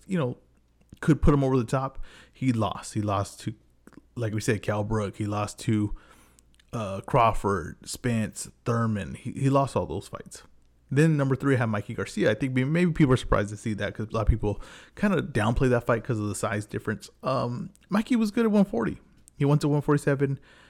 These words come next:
He got outboxed. It wasn't like, uh, Spence was just too big for him. It was kinda like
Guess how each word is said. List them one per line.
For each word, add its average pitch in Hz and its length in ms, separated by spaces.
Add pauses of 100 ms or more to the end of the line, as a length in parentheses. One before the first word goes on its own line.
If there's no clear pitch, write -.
(240)
He - 160
got 180 180
outboxed. 135 640
It - 60
wasn't 175 340
like, 123 320
uh, 87 200
Spence - 340
was 110 100
just 110 160
too - 100
big 120 260
for 98 120
him. 110 200
It 120 60
was 117 220
kinda 151 260
like 143 420